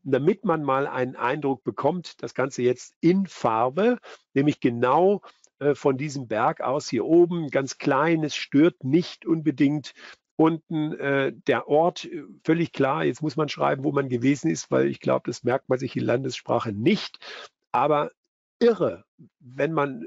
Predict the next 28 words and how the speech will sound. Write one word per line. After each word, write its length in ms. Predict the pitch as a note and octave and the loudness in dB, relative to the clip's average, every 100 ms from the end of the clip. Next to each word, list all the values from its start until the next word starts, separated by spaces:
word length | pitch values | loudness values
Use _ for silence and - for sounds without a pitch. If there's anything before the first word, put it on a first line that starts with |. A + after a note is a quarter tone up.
| - | -12
hier 420 | B2 D#3+ F#3+ F3+ | -4 2 2 0
wirklich 500 | E3+ - D3 - - | -4 -4 -4 -6 -4
überlegt, 560 | C3+ B2+ C#3 F3 - - - - _ | 0 4 6 4 0 -20 -20 -20 _
was 200 | - D3 | -2 -2
es 120 | E3 - | -2 0
hier 140 | D#3+ | 0
zu 140 | - | 0
entdecken 440 | C#3+ B2+ D3 - B2+ | -4 0 -2 -4 -4
gibt. 340 | - B2+ - | -4 -4 -10
Äh, 260 | - B2+ B2+ | -4 0 0
da 120 | B2 | 0
reichen 340 | G#2+ A#2+ D3 B2 | 0 0 -2 -6
wahrscheinlich 400 | - A#2+ A#2 A2 | -2 0 0 0
keine 260 | G#2+ G#2 | -2 -2
zwei 300 | - G#2+ G2+ | -4 -4 -4
Wochen. 280 | G#2+ - - _ _ | -6 -12 -18 _ _
Gut, 340 | G3 G#3 - _ - - - - - _ | 4 4 2 _ -20 -18 -16 -18 -20 _
das 240 | E3+ G#3 G#3+ | -2 0 0
war 120 | G#3 | 0
also 160 | G3+ | 2
der 240 | F3+ D3 - | 2 0 0
Einstieg 960 | C#3 F#3 G3 - - F#3+ A3+ B3 - - | 0 0 -2 -6 -2 2 2 2 -6 -2
in 280 | G#3 B3+ G#3 | 0 2 0
die 120 | F3 | -2
Geschichte 540 | D3+ - E3+ - G3 | -4 -2 -2 -2 -4
und 160 | B2+ G#2+ | -4 -4
jetzt 500 | A2 C#3 - - - | 0 0 0 -10 -6
geht's 540 | C3 B2 - - - | -4 -4 -6 -12 -14